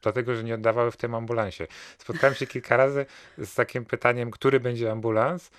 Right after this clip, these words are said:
ponieważ w tym już oddawałem, a teraz chcę spróbować ten inny. Byłem w tym centrum krwiodawstwa, teraz chcę spróbować inne, bo inaczej się oddaje jednak bardzo dużym centrum krwiodawstwa tutaj w Gdańsku, na Chełmie Wrońskiego, a inaczej w Tczewie, w Starogardzie Gdańskim, w Gdyni też jest mały punkt krwiodawstwa.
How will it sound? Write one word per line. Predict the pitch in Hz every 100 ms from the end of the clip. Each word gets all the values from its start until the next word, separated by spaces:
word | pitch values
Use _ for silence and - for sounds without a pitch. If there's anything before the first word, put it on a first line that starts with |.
| - _ _
ponieważ | 127 123 -
w |
tym | - 139
już | 120
oddawałem, | 123 123 139 156
a | 147
teraz | 143 135
chcę | -
spróbować | 131 135 127 123
ten | 131
inny. | 139 131 107 92 85 82 85 -
Byłem | 113 135 131
w | -
tym | 139
centrum | 139 147 143 151
krwiodawstwa, | 139 151 151 156 - 165
teraz | - 135
chcę | - 131
spróbować | - 127 123 -
inne, | - 107 101
bo | 104
inaczej | 127 143 - 143
się | -
oddaje | 113 123 123
jednak | 113 107 95
bardzo | 110 107
dużym | 98 98 95
centrum | - 90 90
krwiodawstwa | - 87 95 - 98
tutaj | 95 90
w | 82
Gdańsku, | 87 92 - 87
na | 85
Chełmie | 87 87
Wrońskiego, | 82 82 - - 80 110 - - - -
a | 139
inaczej | 139 113 92 107 104 110 113 - 92
w | - -
Tczewie, | - 92 92 104 104 104 101
w | 92 -
Starogardzie | - 85 82 95 104
Gdańskim, | 101 98 92 - 82
w |
Gdyni | 78 80 92 98
też | 92 87
jest | 90
mały | 92 87 85
punkt | - 82
krwiodawstwa. | - 95 82 82 - 104